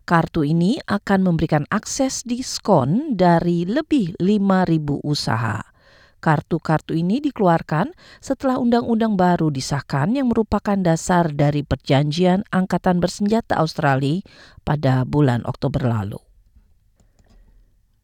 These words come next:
Baiklah, saudara pendengar, kita beralih ke luar negeri.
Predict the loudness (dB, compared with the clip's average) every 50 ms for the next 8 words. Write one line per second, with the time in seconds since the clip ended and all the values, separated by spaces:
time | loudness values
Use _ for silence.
0 | _ _ _ _ _ _ 2 2 2 2 0 0 0 0 -2 -4 -2 -2 0 0
1 | 0 0 0 -2 0 0 0 0 0 -4 -8 -6 -4 -4 -4 -2 _ 2 4 4
2 | 4 4 2 2 0 0 2 2 2 2 2 0 -4 -6 -4 -2 0 2 2 0
3 | 0 -2 -4 -4 -4 -6 -6 -6 -6 -8 -12 -16